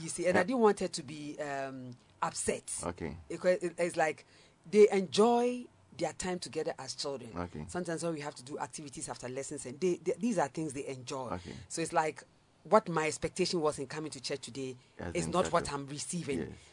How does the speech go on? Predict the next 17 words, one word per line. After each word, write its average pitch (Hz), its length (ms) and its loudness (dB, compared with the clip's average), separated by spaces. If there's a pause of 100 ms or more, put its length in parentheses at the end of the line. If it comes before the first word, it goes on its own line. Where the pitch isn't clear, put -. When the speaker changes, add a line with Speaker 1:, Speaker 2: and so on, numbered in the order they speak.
(140)
Speaker 1:
So - 280 0
I 139 120 0
said, 160 280 0
"Oh, 143 60 -4
we're 139 220 -2
sorry. 127 480 0 (160)
Speaker 2:
Okay. - 140 -16 (160)
Speaker 1:
I 185 140 6
didn't 160 380 -4
also 143 260 -2
know. 120 300 -6
Speaker 2:
Yes. 73 160 -6 (120)
Speaker 1:
I've 147 140 -4
just 160 240 0
been 131 160 -10
told." 123 420 -6 (120)
Speaker 2:
Okay. 85 240 -14